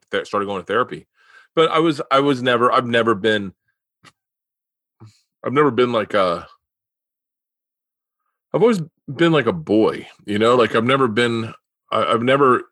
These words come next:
my whole life, I feel like I've never been one of those people that goes, "No, I understand that this is tough, but I, I can get through this." I've always been the person that internalizes it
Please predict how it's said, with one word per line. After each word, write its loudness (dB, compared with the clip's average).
my -2
whole 2
life, 0
I -2
feel 0
like 0
I've 0
never 2
been 0
one 0
of -2
those -4
people 0
that 0
goes, 0
"No, 2
I 0
understand 0
that -4
this 0
is 0
tough, -2
but 0
I, 2
I 2
can -6
get 0
through -2
this." 0
I've 2
always 2
been -2
the -2
person -2
that -2
internalizes -2
it 0